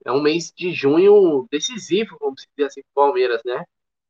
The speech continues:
Tem mata-mata da Copa do Brasil, tem mata-mata no final do mês, né? Pela Libertadores, tem jogos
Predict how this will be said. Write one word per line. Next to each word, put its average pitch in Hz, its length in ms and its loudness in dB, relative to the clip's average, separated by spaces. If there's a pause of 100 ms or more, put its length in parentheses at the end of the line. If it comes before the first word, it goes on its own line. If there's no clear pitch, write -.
Tem 147 200 0
mata-mata 135 680 2
da 127 140 0
Copa 120 260 -6
do 120 100 -8
Brasil, 139 680 0
tem 143 140 2
mata-mata 135 640 2
no 123 80 -4
final 135 340 -2
do 135 80 -4
mês, 151 320 -4
né? 151 180 -14 (460)
Pela 139 140 4
Libertadores, 135 880 4
tem 185 220 0
jogos 160 580 2